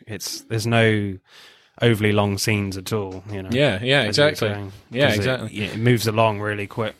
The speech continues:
Speaker 2: Yeah, it really just cuts to the chase. It's like, um, even when, you know, the bad guy was like,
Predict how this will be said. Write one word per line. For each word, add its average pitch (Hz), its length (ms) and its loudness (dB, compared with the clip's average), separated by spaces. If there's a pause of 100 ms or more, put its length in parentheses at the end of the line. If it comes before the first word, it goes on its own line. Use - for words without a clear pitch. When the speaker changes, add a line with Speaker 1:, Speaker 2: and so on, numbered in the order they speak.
(160)
Speaker 2:
Yeah, 143 220 2
it 135 140 0
really 170 300 4
just 139 180 -4
cuts 156 280 -2
to 131 60 -8
the 120 120 -2
chase. 131 580 -2
It's 123 320 -4
like, 131 340 0
um, 120 300 -2
even 185 400 2
when, 156 560 0
you 147 100 0
know, 135 120 4
the 123 100 -2
bad 139 280 0
guy 131 140 2
was 120 180 0
like, 123 280 -2